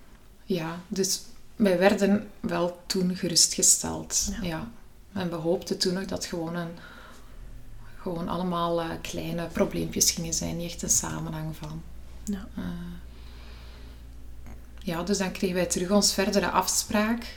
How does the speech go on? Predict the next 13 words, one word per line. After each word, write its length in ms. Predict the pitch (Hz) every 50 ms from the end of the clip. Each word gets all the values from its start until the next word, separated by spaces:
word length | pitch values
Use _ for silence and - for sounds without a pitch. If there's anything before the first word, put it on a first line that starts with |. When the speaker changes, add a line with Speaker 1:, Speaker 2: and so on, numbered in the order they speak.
| - -
Speaker 1:
in 100 | 226 214
het 120 | 202 -
U 60 | 214
Z 40 | 185
Speaker 2:
Mhm. 240 | 208 208 196 175 170
Speaker 1:
Leuven. 580 | 196 196 202 214 214 - 233 233 262 262 233 - - - - - - - - 220
Op 100 | - -
gastroenterologie 1300 | - 226 214 - - - - - 196 202 202 - 202 185 180 175 165 156 175 185 196 214 240 233 233 233 -
mochten 300 | - 202 202 - - 196
we 100 | 180 175
eerst 300 | 170 175 175 - - -
langsgaan, 760 | 190 190 208 220 226 - - - 208 202 202 208 214 214 226
eh, 140 | 202 185 190